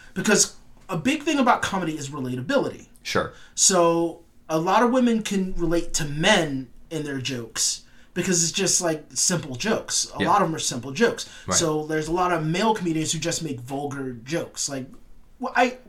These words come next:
Speaker 1: I don't consider myself a comedian, but we make a lot of vulgar jokes.
Speaker 2: Sure.
Speaker 1: And then there's other things in between. The more famous female comedians is usually just vulgar joke, vulgar joke, vulgar joke with nothing in between.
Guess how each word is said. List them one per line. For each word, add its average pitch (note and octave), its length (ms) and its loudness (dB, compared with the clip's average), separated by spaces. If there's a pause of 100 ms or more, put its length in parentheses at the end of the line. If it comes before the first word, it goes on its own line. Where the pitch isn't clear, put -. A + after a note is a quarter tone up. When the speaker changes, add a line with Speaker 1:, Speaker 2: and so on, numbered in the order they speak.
Speaker 1:
I F#3 80 4
don't F#3 160 2
consider D#3 320 -4
myself C3+ 260 -6
a - 20 -14
comedian, C#3+ 420 -6
but E3 80 -2
we A3+ 180 2
make F#3 220 0
a D3 40 -14
lot D3 160 -4
of B2 100 -4
vulgar A#2+ 420 -6
jokes. C3 420 -4
Speaker 2:
Sure. - 220 4 (320)
Speaker 1:
And D#3+ 140 0
then D#3+ 100 2
there's D#3 260 -2
other D#3 200 0
things C#3+ 260 -6
in C3 80 -8
between. B2+ 520 -2 (460)
The D#3 220 2
more E3+ 220 2
famous F#3+ 580 4
female F#3 540 0
comedians D#3+ 840 0 (220)
is D#3 160 -2
usually E3 340 -2
just C#3+ 400 -2
vulgar C#3 480 -8
joke, B2 320 -8
vulgar A#2+ 340 -8
joke, A#2 320 -8
vulgar A#2 360 -8
joke B2 260 -8
with A#2+ 140 -6
nothing B2+ 240 -8
in A#2 80 -6
between. C3+ 560 0